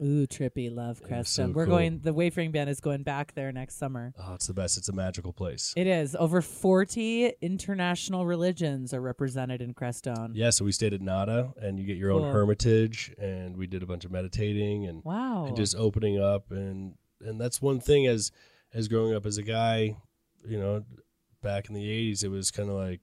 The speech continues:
Speaker 2: you know, don't
Speaker 1: Mm-hmm.
Speaker 2: cry, don't ask for help. It, you know, being open and vulnerable was almost seen as a weakness.
Speaker 1: Yeah.
Speaker 2: Where now, in my perspective,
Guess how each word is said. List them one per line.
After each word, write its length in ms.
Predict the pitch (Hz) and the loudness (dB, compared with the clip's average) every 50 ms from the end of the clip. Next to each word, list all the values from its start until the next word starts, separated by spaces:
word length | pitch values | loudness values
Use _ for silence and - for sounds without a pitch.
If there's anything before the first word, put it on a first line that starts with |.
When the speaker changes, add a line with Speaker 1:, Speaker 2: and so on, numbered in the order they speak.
| - - | -14 -10
Speaker 2:
you 100 | 110 107 | -8 -6
know, 80 | 101 95 | -6 -4
don't 220 | 95 104 101 101 | -4 -4 -4 -4
Speaker 1:
Mm-hmm. 80 | 98 - | -6 -6
Speaker 2:
cry, 360 | - 117 110 107 104 104 104 | -4 -2 -2 0 0 -2 -2
don't 240 | 98 104 101 101 104 | 0 0 0 0 0
ask 240 | 101 98 87 - - | 0 -2 -4 -4 -4
for 100 | 101 95 | -6 -6
help. 500 | 90 - 110 110 110 107 107 107 - - | -4 -2 0 0 2 2 0 0 0 -2
It, 120 | 104 95 67 57 57 - | -2 -2 -4 -8 -12 -12
you 120 | 110 110 101 | -10 -8 -8
know, 80 | 95 | -8
being 640 | 92 101 107 113 113 113 113 110 110 107 110 110 104 - _ _ _ _ _ _ _ _ _ _ _ | -6 -4 -2 -2 0 0 0 -2 -2 -2 -4 -6 -8 -10 _ _ _ _ _ _ _ _ _ _ _
open 360 | - 127 131 123 - 127 120 113 | 0 2 2 4 4 4 6 4
and 140 | 107 101 | 2 2
vulnerable 640 | 98 98 101 104 110 113 113 107 104 101 101 101 98 | 2 4 6 8 8 8 6 4 4 4 4 4 4
was 160 | 95 95 95 | 2 2 0
almost 260 | 101 101 104 98 - - | 0 0 2 2 2 2
seen 240 | - 110 107 101 | 2 2 0 0
as 80 | 98 90 | -2 -2
a 80 | 92 90 | -4 -2
weakness. 600 | 95 101 104 - - 127 135 - - - - - _ _ | -2 -2 -2 -2 -4 -2 0 0 -2 -2 -4 -8 _ _
Speaker 1:
Yeah. 300 | 170 156 156 147 143 135 | -10 -8 -6 -6 -4 0
Speaker 2:
Where 260 | 104 104 104 101 101 | 0 2 2 2 2
now, 680 | 98 101 101 104 104 101 101 101 101 101 101 101 98 - _ _ _ _ _ _ - | 0 -2 -2 -2 -2 -2 0 0 0 0 -2 -2 -6 -10 _ _ _ _ _ _ -14
in 260 | 104 107 101 101 98 101 | -10 -8 -8 -6 -6 -6
my 160 | 101 101 98 | -6 -6 -6
perspective, 760 | - - 95 - - 98 - - 110 107 101 98 95 - - | -6 -8 -8 -6 -6 -6 -4 -2 -2 -2 -2 -4 -8 -14 -18